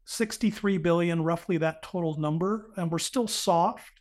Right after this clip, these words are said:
Right now we're showing we're still down between five and six percent, but it's really aided quite a bit by software and cloud that has really propped up the performance. So we saw double-digit increases that were going on in cloud. We still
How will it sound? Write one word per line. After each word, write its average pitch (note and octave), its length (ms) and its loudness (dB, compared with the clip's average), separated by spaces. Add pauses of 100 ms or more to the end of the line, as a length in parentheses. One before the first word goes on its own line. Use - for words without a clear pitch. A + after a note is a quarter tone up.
(500)
Right G#3 180 2
now G#3 180 4
we're G#3+ 140 2
showing G#3+ 420 4
we're G3 80 2
still A#3 300 -2
down G3+ 520 0
between G3 360 -2
five F3+ 320 0
and G3 100 -2
six F#3+ 320 -6
percent, - 440 -2 (340)
but A3+ 340 4
it's E3+ 240 -8
really A3 380 0
aided F#3 320 0
quite E3 220 0
a D3+ 60 -2
bit D3+ 260 -2 (580)
by D#3 200 0
software E3+ 720 2
and C#3+ 200 -6
cloud E3 380 2
that D3 140 0
has C#3 140 -6
really F3 240 0
propped D#3+ 460 -2
up D#3 280 0 (200)
the E3+ 80 -2
performance. D3+ 640 -4
So - 120 -4
we E3+ 120 0
saw D#3+ 320 0
double-digit F3 680 2
increases E3+ 640 -2
that E3 120 -4
were E3 80 -4
going D#3 300 0
on D3+ 240 0
in C#3 160 -4
cloud. F3+ 480 2 (440)
We E3 60 -6
still F#3 280 2